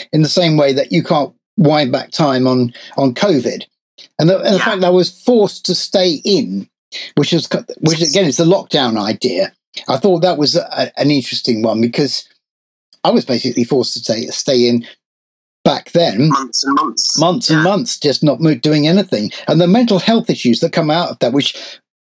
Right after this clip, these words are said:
Speaker 1: people
Speaker 2: Yeah.
Speaker 1: who've, uh, going through this whole covid thing are saying, you know, there are lots of mental hel-, health issues coming out of that. I can quite see how
Speaker 2: Yeah.
Speaker 1: that's go-, happening because I started to have severe <laughs> mental health problems, um,
Speaker 2: Yeah.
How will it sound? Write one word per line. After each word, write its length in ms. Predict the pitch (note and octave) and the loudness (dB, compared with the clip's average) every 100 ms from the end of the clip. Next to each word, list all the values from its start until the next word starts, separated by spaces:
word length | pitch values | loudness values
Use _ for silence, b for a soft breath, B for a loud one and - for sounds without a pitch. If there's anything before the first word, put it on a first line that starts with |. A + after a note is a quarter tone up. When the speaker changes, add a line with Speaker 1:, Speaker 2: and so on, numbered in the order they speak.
| _ _ _ | _ _ _
Speaker 1:
people 260 | A3+ A3 F3 | 4 4 4
Speaker 2:
Yeah. 80 | D#3 | 2
Speaker 1:
who've, 200 | B2+ - - | -2 -10 -4
uh, 80 | B2+ - | -2 0
going 180 | E3+ D#3+ | 0 2
through 140 | C#3+ | 2
this 180 | B2+ - - | 2 0 -2
whole 160 | C#3+ C#3 | -2 0
covid 320 | G#3+ F3 B2 | 2 2 0
thing 160 | B2+ A#2 | 0 0
are 60 | |
saying, 440 | A#2+ C#3 A#2+ A#2 B - | 0 0 2 0 B -4
you 80 | C#3 | -2
know, 100 | G#2+ | 0
there 160 | B2 | 0
are 60 | C3 | 2
lots 200 | C#3 - | 0 0
of 60 | C3+ | 0
mental 280 | B2+ D3 | 0 -2
hel-, 260 | C3+ C#3+ C3 | 0 -2 -2
health 260 | - F#3+ - | -2 -2 -2
issues 260 | A#2 A#2 - | -2 -2 -2
coming 280 | A#2+ A#2 | 0 0
out 120 | A#2 A2 | 0 0
of 100 | G#2+ | -2
that. 120 | A2+ | -2
I 80 | C#3 | -2
can 220 | A2 G2+ | -2 -4
quite 340 | - E3+ E3+ - | 0 -2 0 -4
see 260 | - B2 | 0 2
how 100 | A#2+ | 2
Speaker 2:
Yeah. 80 | B2 | 2
Speaker 1:
that's 220 | D3+ - | 0 -2
go-, 100 | - | -4
happening 460 | B2 C3 - A2+ A#2 | -4 -4 -2 0 2
because 320 | A#2+ B2 - B B - | 2 0 -4 B B -2
I 140 | E3 | -2
started 260 | E3 B2 A#2 | 0 0 0
to 80 | |
have 180 | A#2 A2 | -2 -2
severe 520 | - B2 A#2 B2 A#2 - - | -2 0 2 2 2 -4 -6
<laughs> 100 | - | 0
mental 360 | D3+ A#2+ C#3 | 2 2 -2
health 360 | - F3 C3+ - | 0 0 -2 -4
problems, 500 | - B2+ C3 C#3 A#2+ B B B B - - | -2 0 2 0 -2 B B B B -12 -4
um, 220 | B2+ C3 | 0 2
Speaker 2:
Yeah. 160 | C#3 | 2